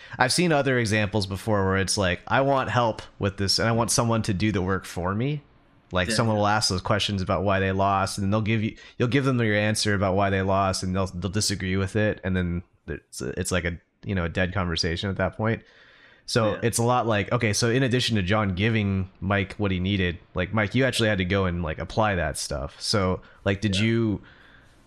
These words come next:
Speaker 1: was it simply just, like, getting your ass beat over and over again and then applying it mid-match? Did he, like, tell you about specific scenarios that you had to set up in training mode? Like, what, what were you, like, looking to,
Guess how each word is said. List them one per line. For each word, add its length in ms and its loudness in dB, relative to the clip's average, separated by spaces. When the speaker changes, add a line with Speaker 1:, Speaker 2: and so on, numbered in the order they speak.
Speaker 1:
was 180 2
it 120 0
simply 380 2
just, 300 2
like, 200 0
getting 220 2
your 140 2
ass 260 2
beat 220 0
over 260 2
and 80 0
over 280 2
again 260 2
and 100 2
then 80 0
applying 360 0
it 100 -2
mid-match? 760 0
Did 140 0
he, 300 0
like, 320 0
tell 200 0
you 220 2
about 280 0
specific 460 -4
scenarios 640 0
that 160 -4
you 60 0
had 100 0
to 60 -6
set 200 0
up 120 -4
in 80 -4
training 360 0
mode? 320 0
Like, 200 0
what, 460 -2
what 240 0
were 80 4
you, 200 2
like, 300 0
looking 360 -2
to, 380 0